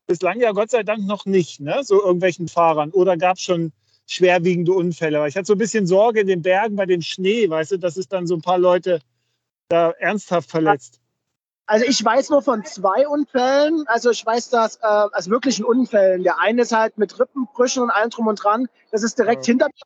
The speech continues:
Speaker 2: passiert. Das heißt, der nächste Fahrer, der kam, hat ihn halt liegen sehen und,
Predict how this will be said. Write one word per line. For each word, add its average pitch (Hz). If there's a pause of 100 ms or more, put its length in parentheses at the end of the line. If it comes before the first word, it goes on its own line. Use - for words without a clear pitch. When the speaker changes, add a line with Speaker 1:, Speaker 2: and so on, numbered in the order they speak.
(360)
Speaker 2:
passiert. 320 (460)
Das 214
heißt, 220
der 220
nächste 254
Fahrer, 247
der 247
kam, 240
hat 240
ihn 269
halt 208
liegen 277
sehen 277 (520)
und, 233